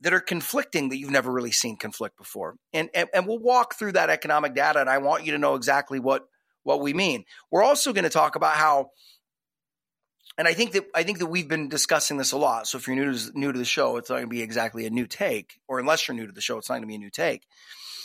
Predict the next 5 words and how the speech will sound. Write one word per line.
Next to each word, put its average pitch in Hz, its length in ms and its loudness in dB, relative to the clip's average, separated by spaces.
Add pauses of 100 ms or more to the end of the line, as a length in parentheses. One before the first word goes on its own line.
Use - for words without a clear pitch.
(240)
But 170 320 4
the 175 320 -6
increasing 220 1000 0
link 139 440 0 (480)
between 143 920 -4